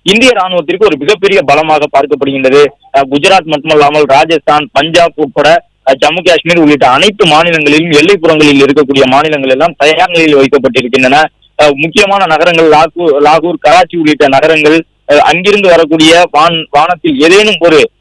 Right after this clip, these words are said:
அஹ், போர் ஆயுதங்கள் வந்தால் உடனடியாக அது குறித்து எச்சரிக்கை செய்வதற்கான வான் பாதுகாப்பு அமைப்புகளும் தயார் நிலையில் வைக்கப்பட்டிருக்கின்றன.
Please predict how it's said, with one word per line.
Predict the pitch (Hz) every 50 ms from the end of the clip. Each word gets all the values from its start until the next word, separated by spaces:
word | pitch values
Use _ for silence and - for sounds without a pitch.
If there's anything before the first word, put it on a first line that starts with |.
| _ _ - 151
அஹ், | - - - _ _
போர் | 170 190 196 185
ஆயுதங்கள் | - - 151 160 175 165 165 156 151 156 131
வந்தால் | 127 143 160 165 180 185
உடனடியாக | 165 135 143 165 180 180 175 170 170 165 165 180 196
அது | 156 143 156
குறித்து | 160 160 165 151 - 185
எச்சரிக்கை | 185 160 151 139 - 190 185 170 160 156 -
செய்வதற்கான | 156 151 143 139 139 131 147 147 151 185 196 - _ _ _ _
வான் | - 156 190 202 160
பாதுகாப்பு | 160 156 170 175 180 175 147 160
அமைப்புகளும் | 156 147 151 156 147 151 147 147 180 180
தயார் | - 143 147 156 165 160
நிலையில் | 151 147 147 151 139
வைக்கப்பட்டிருக்கின்றன. | 135 131 113 143 117 131 120 135 123 110 123 131 131 139 165 202